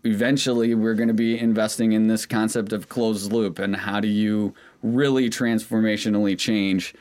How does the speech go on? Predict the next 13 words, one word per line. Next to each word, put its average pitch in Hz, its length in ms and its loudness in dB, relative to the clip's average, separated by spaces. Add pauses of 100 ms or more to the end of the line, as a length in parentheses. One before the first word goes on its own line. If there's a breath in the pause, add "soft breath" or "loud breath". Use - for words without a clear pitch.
(340 loud breath)
um, 101 420 0
an 110 140 2
industry 110 420 0
that's 98 260 -2
huge 117 720 0
and, 101 540 -2 (400 loud breath)
um, 101 360 -2
growing 117 320 0
quickly, 117 440 -2
but, 98 380 0 (200)
um, 95 640 -4
maybe 120 300 0
lacks 98 380 -4